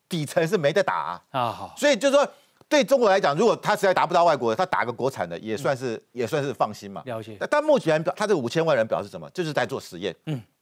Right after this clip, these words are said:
Speaker 1: 因为在做人体实验。
Speaker 2: 哦，五千万
Speaker 1: 就，就打，因为我们看到，基本上你要达到有效，要达到百分之六十五。
Speaker 2: 嗯，嗯，嗯。
Speaker 1: 按照十四亿人来讲的话，你至少要达到九亿人。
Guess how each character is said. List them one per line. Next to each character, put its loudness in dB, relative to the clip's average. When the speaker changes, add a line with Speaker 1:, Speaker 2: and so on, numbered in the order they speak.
Speaker 1:
因 -12
为 -10
在 -2
做 2
人 -2
体 -14
实 -14
验。 -8
Speaker 2:
哦， 2
五 -12
千 -2
万 -10
Speaker 1:
就， -10
就 2
打， -2
因 -2
为 4
我 0
们 2
看 0
到， 2
基 0
本 4
上 2
你 -2
要 2
达 0
到 4
有 -4
效， 0
要 4
达 0
到 4
百 0
分 -10
之 -8
六 -2
十 -8
五。 -12
Speaker 2:
嗯， -8
嗯， -12
嗯。 -16
Speaker 1:
按 0
照 4
十 -4
四 -2
亿 -2
人 2
来 0
讲 -4
的 -6
话， -2
你 -12
至 -14
少 0
要 -4
达 -8
到 0
九 -8
亿 -8
人。 -14